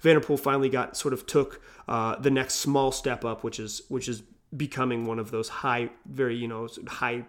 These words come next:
profile assistants, a, a, an even more well-known assistant. Um, I think a lot of people ask, "What does this mean for the Blazers?" I think it's hard to say.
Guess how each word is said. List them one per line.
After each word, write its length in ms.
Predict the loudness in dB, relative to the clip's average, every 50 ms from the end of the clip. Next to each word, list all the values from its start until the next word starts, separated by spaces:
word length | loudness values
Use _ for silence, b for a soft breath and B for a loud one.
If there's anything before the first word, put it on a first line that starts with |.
| -12
profile 720 | -6 0 0 0 0 0 -4 -4 -4 -4 -6 -8 -10 -12 -14
assistants, 600 | -16 -12 -12 -10 -10 -10 -14 -16 -16 -16 -20 -20 -20 _ _ _ _ _ _ _
a, 80 | -6 -4
a, 240 | -4 -4 -4 -8 -10 -10 -12 -10 -6
an 140 | -2 0 0
even 200 | 0 0 0 0
more 220 | 0 2 2 2
well-known 420 | 0 0 -4 -4 -6 -6 -6 -8
assistant. 420 | -8 -8 -10 -12 -12 -10 -12 -12 -12 b b b b b b b b b
Um, 280 | b 4 4 4 2 0 B B B B B B -20 -20 -20 _ -20 -20 -20 -20 _ _ _ _ _ _ _ _ _ _ _ _ _ _ _ _ _ _ _ _ 4
I 80 | 6 6
think 160 | 8 8 8
a 20 |
lot 140 | 10 8 8
of 40 | 8
people 220 | 6 8 10 10
ask, 220 | 10 10 6 6 8
"What 80 | 8
does 100 | 8 8
this 160 | 6 2 -2 0
mean 320 | 2 6 8 8 8 8
for 80 | 6 2
the 80 | 4
Blazers?" 340 | 6 8 6 8 6 4 0
I 80 | 0 0
think 180 | 2 4 4 4
it's 80 | 4
hard 160 | 6 4 4
to 80 | 6 4
say. 360 | 2 2 2 2 0 0 -4